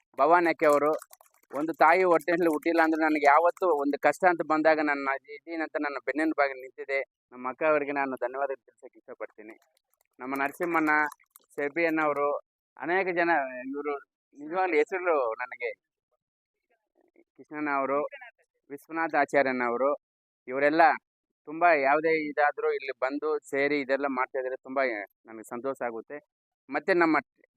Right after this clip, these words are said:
ಟೀಮ್ ಎಲ್ಲ ಅಖಿಲ ಕರ್ನಾಟಕ ಜನಸೇವಾ ಟ್ರಸ್ಟ್ ಏನು ಟೀಮ್ ಇದೆ, ಅವರೆಲ್ಲ ಏನೇ ನಾನು ಹೇಳಿದ್ರು ಅದಕ್ಕೆಲ್ಲ ಮುಂದೆ ನಿಂತು ಮಾಡ್ತಾರೆ. ನಮ್ಮ ಪ್ರತಿಯೊಬ್ಬರಿಗೂ,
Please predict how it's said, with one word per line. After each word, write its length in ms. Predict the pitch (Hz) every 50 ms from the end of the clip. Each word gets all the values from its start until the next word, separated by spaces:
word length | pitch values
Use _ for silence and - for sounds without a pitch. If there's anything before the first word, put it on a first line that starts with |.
| _ -
ಟೀಮ್ 260 | 185 208 208 196 180
ಎಲ್ಲ 160 | 165 170 170 160 - _ _ _ _ _ _ _ -
ಅಖಿಲ 280 | 123 127 - 175 170 170
ಕರ್ನಾಟಕ 380 | - 165 151 160 160 156 151 170 156 131
ಜನಸೇವಾ 400 | 135 139 151 - 175 160 156 151
ಟ್ರಸ್ಟ್ 480 | 139 - 143 139 - - 147 113 98 - _ _ _
ಏನು 240 | 123 139 151 170 170
ಟೀಮ್ 260 | - - 160 165 156 143
ಇದೆ, 160 | 135 151 165
ಅವರೆಲ್ಲ 400 | 147 131 127 127 135 143 160 175 175 156 - _ _ _ _ _ _ _ 123
ಏನೇ 260 | 135 160 180 196 196
ನಾನು 380 | 190 180 165 156 151 143 131 131 123 131
ಹೇಳಿದ್ರು 360 | 143 151 151 143 151 156 170 165 - _ _ _ _ _ _ _ _ _ _ _ _
ಅದಕ್ಕೆಲ್ಲ 460 | - 120 127 143 139 - 156 156 170 175 170
ಮುಂದೆ 360 | 151 131 127 143 151 160 170
ನಿಂತು 260 | 165 151 143 - 160 143
ಮಾಡ್ತಾರೆ. 480 | 135 135 139 139 - 151 143 139 143
ನಮ್ಮ 220 | 139 135 127 127 127 - _
ಪ್ರತಿಯೊಬ್ಬರಿಗೂ, 800 | - 143 147 - - 196 185 175 170 - - 196 190 175 175 160